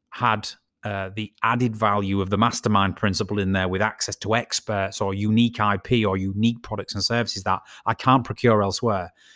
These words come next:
they've tend-, they, they tend to s-, thrive a little bit more in tough periods. I think the world's moving this way. If you're a traditional, um, uh, organization and you say, "Well, I can't do that because what I do is physical. We have to physically do what we do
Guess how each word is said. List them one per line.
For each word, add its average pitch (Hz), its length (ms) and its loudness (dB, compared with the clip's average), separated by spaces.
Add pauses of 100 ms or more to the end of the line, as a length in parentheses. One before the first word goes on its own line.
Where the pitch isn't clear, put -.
(220)
they've 147 200 4
tend-, 139 440 -2
they, 127 160 -4
they 139 180 0
tend 127 280 0
to - 80 -4
s-, - 180 -4 (140)
thrive 107 300 2
a 101 40 0
little 101 160 -4
bit 101 160 -6
more 92 240 0
in 90 80 -2
tough - 220 -6
periods. 90 640 -12 (840)
I - 40 -6
think 156 200 2
the 143 60 2
world's 127 320 6
moving 123 360 8
this 123 180 2
way. 127 280 2
If 120 120 -10
you're 110 160 -2
a 98 40 -6
traditional, 104 840 -8
um, 95 680 -8 (680)
uh, 104 80 -18 (120)
organization 104 720 0
and 101 120 0
you 95 80 0
say, 104 180 -2
"Well, 101 140 -4 (120)
I - 20 -2
can't 101 400 -2
do 113 220 2
that 120 180 2
because - 260 -6
what 95 180 -2
I 101 100 0
do 98 200 -6
is 92 120 -4
physical. 120 720 -2 (200)
We 117 80 0
have 98 100 -2
to - 100 -4
physically 113 480 0
do 107 160 4
what 104 180 2
we 113 100 0
do 104 320 0